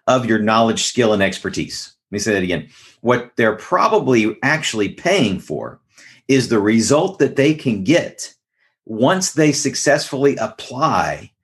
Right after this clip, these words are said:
your knowledge, your skill, and your expertise. So if that's the case, does your business model reflect that? It's just one possible area of breakthrough. Maybe you don't need to change your business model right now, but it is a possible area of breakthrough.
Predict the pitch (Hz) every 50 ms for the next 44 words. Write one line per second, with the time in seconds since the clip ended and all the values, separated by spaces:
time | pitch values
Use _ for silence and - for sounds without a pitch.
0 | _ _ _ _ - 113 120 120 117 113 120 120 123 123 120 117 113 113 107 104
1 | 101 - - - 117 110 101 98 92 92 90 90 87 82 - - - 76 - -
2 | 78 - - - - - _ _ _ _ _ _ _ _ _ _ _ _ _ _
3 | - - 143 127 110 110 117 139 180 226 226 - 196 190 190 - 233 254 220 160
4 | - - - - - - - - _ _ _ _ _ _ _ _ _ _ - 117
5 | 113 131 135 151 156 139 123 147 151 147 139 135 113 104 98 139 151 170 151 -
6 | 131 127 117 - - 117 113 110 110 107 104 101 95 98 92 92 - - 95 90
7 | - - - 64 - - _ _ _ _ _ _ _ _ _ _ _ _ - 120
8 | 113 - - 120 107 98 92 95 104 113 131 143 151 170 190 190 185 - _ -
9 | - - 139 139 135 - 131 127 127 - - 113 110 110 107 107 101 95 - 101
10 | 101 101 - - 87 82 73 - _ _ - - _ - 95 104 117 127 127 135
11 | 143 113 131 143 196 185 - 135 120 95 95 92 - 120 107 98 98 92 98 90
12 | 98 98 92 95 90 - 101 95 92 90 90 87 90 87 87 - 90 87 87 90
13 | 110 107 - _ - 117 104 101 98 - 113 117 117 117 113 113 110 - - 98
14 | 98 - - - - 120 117 - 113 107 107 - - 98 95 90 87 85 82 73
15 | 92 90 87 85 - - 76 73